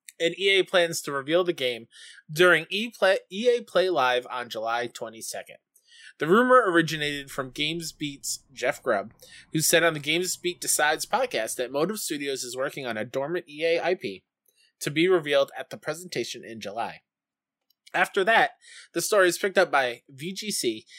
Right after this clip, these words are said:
and Eurogamer reported hearing similar rumors. According to Gematsu, the Dead Space revival is being developed by Motive Studios, which previously made Star Wars Squadrons. E A Motive had previously been working on a project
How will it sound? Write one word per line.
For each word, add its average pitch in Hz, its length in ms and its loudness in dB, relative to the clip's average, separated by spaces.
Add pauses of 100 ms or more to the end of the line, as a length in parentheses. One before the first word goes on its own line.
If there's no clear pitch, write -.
(140)
and 175 160 4
Eurogamer 170 720 4
reported 139 560 -4
hearing 131 380 -6
similar 196 500 2
rumors. 135 540 -8 (280)
According 190 420 2
to 170 160 -2
Gematsu, 151 480 -2
the 131 80 -2
Dead 151 240 -4
Space 160 300 -4
revival 131 420 0
is 120 120 -6
being 131 160 -12
developed 123 340 -2
by 110 100 -4
Motive 113 320 -6
Studios, 107 520 -8 (260)
which - 300 -8
previously 233 560 0
made 117 240 -4
Star 117 240 -2
Wars 139 160 -4
Squadrons. - 680 -8 (340)
E 160 180 4
A 160 40 4
Motive 156 380 2
had - 260 -2
previously 180 540 0
been 147 180 -6
working 131 380 -6
on 127 80 -6
a 123 80 -4
project 131 480 -2